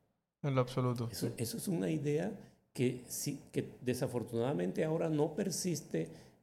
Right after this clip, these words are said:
Speaker 2: con el dogma de algunos filósofos como Nietzsche, si-, sino que persiste ahora con el tema del A D N, de que es que el humano ya vino así. El, el humano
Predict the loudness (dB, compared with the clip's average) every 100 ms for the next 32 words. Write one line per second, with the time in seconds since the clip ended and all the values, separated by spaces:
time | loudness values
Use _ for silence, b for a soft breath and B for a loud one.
0 | _ _ 2 4 4 4 6 6 4 0
1 | 0 2 2 4 2 2 2 2 2 2
2 | 0 -2 0 2 2 2 0 -2 -12 -18
3 | _ _ _ _ _ _ -4 -2 0 0
4 | -4 -20 _ _ _ _ _ _ _ _
5 | _ -8 -4 4 6 6 4 2 4 4
6 | 4 2 2 6 6 6 4 4 4 4
7 | 2 4 4 6 4 4 6 4 2 -2
8 | -12 -20 _ _ _ _ _ _ _ _
9 | _ _ _ _ 0 4 4 6 6 6
10 | 6 6 6 4 4 4 4 4 2 2
11 | 0 -6 -16 _ -2 -2 -2 0 0 2
12 | 2 2 0